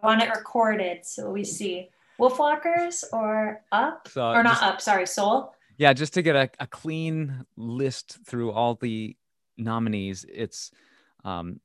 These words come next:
Speaker 2: Onward, Soul, Wolfwalkers, Over the Moon, and Shaun the Sheep, Farmageddon. Uh,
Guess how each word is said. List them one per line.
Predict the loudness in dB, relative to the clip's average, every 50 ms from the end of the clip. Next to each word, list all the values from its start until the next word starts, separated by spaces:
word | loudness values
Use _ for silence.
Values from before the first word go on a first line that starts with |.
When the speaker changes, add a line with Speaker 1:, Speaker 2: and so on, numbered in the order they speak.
| _ _ _ -8 -2
Speaker 2:
Onward, | 0 2 2 2 2 2 2 2 0 -2 -6 -12 _ _ _ _ _ _ _ _ _ _ -20
Soul, | -12 -4 -2 0 2 2 2 2 2 2 0 0 -2 -6 -8 -12 _ _ _ _ _ _ _ _ _ _ _ -14 -10
Wolfwalkers, | -8 -6 -6 -8 -6 -2 2 2 4 2 2 0 0 0 0 0 0 0 -2 -4 -8 -12 -14 -14 -16 _ _ _ _ _ _ -4
Over | 0 0 0 0 0 -2
the | 0 0
Moon, | 0 0 -2 -4 -4 -4 -6 -6 -6 -8 -10 -12 -16 _ _ _ _ _ _ -16
and | -14 -12 -10 -10 -10 -10 -8
Shaun | -6 -2 0 0 0 -2
the | -4 -6
Sheep, | -8 -8 -8 -10 -10 -12 _ _ _ _ _
Farmageddon. | -10 -6 -6 -4 -4 -6 -6 -4 -6 -4 -4 -6 -8 -10 -10 -12 -16 _ _ _ _ _ _ _ _ _ _ _ -16
Uh, | -14 -12 -8 -6 -6 -6 -8